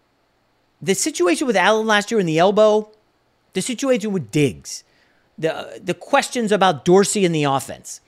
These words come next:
the absolute meltdown in the playoff game against the Bengals that Chernoff referenced, where essentially the Buffalo offense had no second pitch. The Bengals knew what was coming, and Buffalo could not pivot, the inability to pivot. Like,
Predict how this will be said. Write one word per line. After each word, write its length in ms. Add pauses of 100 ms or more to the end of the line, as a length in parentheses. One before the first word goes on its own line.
(500)
the 240
absolute 720
meltdown 800 (1080)
in 220
the 540 (200)
playoff 320
game 140
against 240
the 60
Bengals 380
that 140
Chernoff 420
referenced, 540 (480)
where 480 (100)
essentially 480
the 80
Buffalo 420
offense 360
had 260
no 300
second 480
pitch. 360 (220)
The 80
Bengals 300
knew 140
what 100
was 120
coming, 220
and 100
Buffalo 260
could 200
not 200
pivot, 260
the 160
inability 440
to 60
pivot. 280
Like, 220